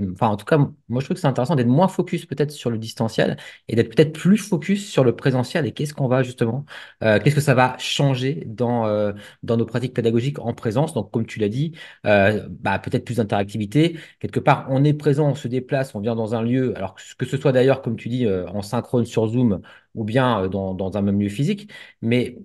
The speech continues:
voilà, le fait d'être ensemble, bah, qu'est-ce qu'on va faire du coup en étant ensemble ? Et j'imagine que du coup,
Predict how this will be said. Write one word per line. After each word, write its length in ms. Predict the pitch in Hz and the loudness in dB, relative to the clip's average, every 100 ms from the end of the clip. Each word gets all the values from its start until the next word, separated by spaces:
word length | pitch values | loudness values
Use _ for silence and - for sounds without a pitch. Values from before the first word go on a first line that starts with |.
| _ - | _ -2
voilà, 200 | 131 120 | 2 2
le 140 | 110 | 0
fait 240 | - 185 | 0 2
d'être 220 | 143 127 127 | 2 0 -4
ensemble, 320 | 117 170 160 | -4 -2 -2
bah, 80 | 104 | -4
qu'est-ce 140 | 135 | -6
qu'on 120 | - | -2
va 100 | 120 | -2
faire 180 | - 143 | 0 -2
du 120 | 120 | -2
coup 160 | - 151 | -2 0
en 60 | |
étant 220 | 123 113 110 | 2 0 -6
ensemble ? 300 | - 107 101 | -4 -6 -6
Et 160 | 101 101 - - - | -8 -10 -20 -20 -10
j'imagine 540 | 101 127 127 123 160 | -2 6 6 8 4
que 280 | 151 131 107 - | 4 2 0 -4
du 260 | 104 113 123 | -8 -6 -6
coup, 400 | - 156 151 | -2 0 0